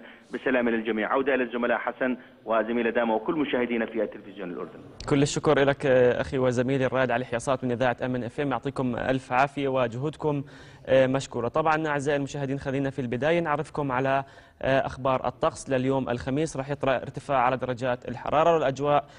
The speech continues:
Speaker 2: أثناء النهار راح تكون باردة نسبيا في معظم مناطق المملكة، ودافئة في الأغوار والعقبة. أما أثناء الليل تكون الأجواء باردة في معظم مناطق المملكة، وباردة نسبيا في الأغوار والعقبة.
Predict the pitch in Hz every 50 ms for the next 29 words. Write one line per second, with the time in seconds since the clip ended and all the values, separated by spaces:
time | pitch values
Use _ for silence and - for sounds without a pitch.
0 | - - - - 139 135 - 151 143 135 135 135 135 143 143 143 139 139 131 127
1 | - - 147 143 139 135 127 123 120 139 143 147 147 147 131 123 135 135 - 143
2 | 143 165 175 160 139 - 143 135 131 131 135 131 135 131 131 123 127 131 131 131
3 | 131 - 143 131 - - 117 120 123 131 143 156 156 156 151 165 147 127 123 123
4 | 147 151 151 - - 139 117 139 143 170 175 165 - 160 147 143 147 151 147 147
5 | 143 143 131 131 131 - - 123 120 117 135 151 - 165 147 156 165 165 - -
6 | - - - - - - - - 170 175 175 165 156 165 - 165 160 156 151 151
7 | 151 156 156 156 143 151 - 160 156 147 135 131 143 127 139 139 143 139 135 -
8 | - 120 117 120 120 139 147 156 165 160 160 165 - 170 156 160 151 151 143 151
9 | 147 147 143 147 147 147 - 151 - - - 131 131 135 147 156 160 160 - -
10 | 151 143 139 127 143 160 156 151 147 139 147 143 147 143 - 143 160 170 165 151
11 | - - 139 135 139 135 139 143 143 139 139 139 131 127 123 120 117 147 156 170
12 | 156 170 185